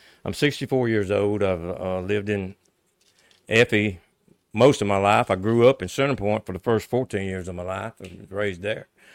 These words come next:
Um, but m-, I'm married to Marcia Wiley. We've resided in Effie for my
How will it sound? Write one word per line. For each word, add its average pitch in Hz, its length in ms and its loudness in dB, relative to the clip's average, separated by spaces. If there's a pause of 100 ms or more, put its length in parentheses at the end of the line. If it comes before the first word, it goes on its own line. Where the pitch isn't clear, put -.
(220)
Um, 92 440 0 (140)
but 101 220 -6
m-, 104 280 -8 (100)
I'm 95 200 -6
married 104 260 2
to 107 60 -4
Marcia 104 600 0
Wiley. 113 500 -2
We've 95 340 -8
resided 98 520 -2
in 95 160 -2
Effie 101 280 0
for 92 400 -6 (400)
my 90 320 -4